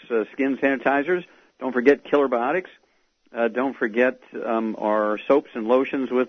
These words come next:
the, uh, Pure Works on it, antibacterial, antimicrobial stuff. And don't forget a ninety-day supply of the ninety for Life program for each of the people in your household, and enough food and water for everybody for a minimum of ninety days. Learn how to survive. Learn how to use the compass. Learn all these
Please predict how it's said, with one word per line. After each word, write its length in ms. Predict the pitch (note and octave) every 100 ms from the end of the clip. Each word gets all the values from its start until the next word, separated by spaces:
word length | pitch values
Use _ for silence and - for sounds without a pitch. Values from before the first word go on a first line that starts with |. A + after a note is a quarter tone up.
| -
the, 220 | B2+ B2
uh, 40 | A#2
Pure 200 | - C3+
Works 240 | C3+ D3 C#3
on 160 | C#3+ C3+
it, 120 | A#2 _ _
antibacterial, 640 | B2 B2+ B2+ B2 C3 B2 B2+
antimicrobial 560 | A#2+ A#2 C#3 C3+ B2+
stuff. 240 | - C#3+ D3 _ _ _ _ _ _ _ -
And 400 | C3 B2+ B2 A#2+
don't 180 | G#3+
forget 320 | F#3+ E3 F#3+ -
a 100 | B2
ninety-day 680 | A2 B2+ G3+ G#3+ F3+ F#3 F3+
supply 480 | - D#3+ B2+ B2+ B2+ _ _ _
of 180 | B2 B2
the 120 | B2
ninety 260 | A#2 C3 D3
for 140 | -
Life 240 | C3 C3 -
program 420 | F3 F3+ A#2+ A#2
for 120 | A#2
each 180 | B2+ B2+
of 100 | B2+
the 20 |
people 200 | C#3+ C#3
in 80 | C#3
your 80 | C3
household, 560 | A2 G2+ - G#2 G#2 - _ -
and 100 | A2+
enough 200 | A#2+ A#2
food 180 | C3+ B2+
and 100 | A#2
water 240 | G#2+ G#2+
for 120 | G#2
everybody 380 | A#2 A2+ A2+ A2
for 100 | G2+
a 200 | G#2 F#2+
minimum 360 | A2 B2 A#2 A2
of 100 | G#2
ninety 320 | G#2 A2+ G#2+
days. 240 | A#2 G2+
Learn 280 | G#2+ C3+ F3
how 100 | D#3+
to 80 | D#3+
survive. 300 | D3+ D3 C#3
Learn 160 | A2+ D3
how 80 | D3
to 80 | C#3+
use 160 | D3+
the 80 | C#3+
compass. 400 | C#3 D3+ B2 -
Learn 240 | C#3+ C#3+ - - _ _
all 240 | C3 E3+
these 180 | C3+ A2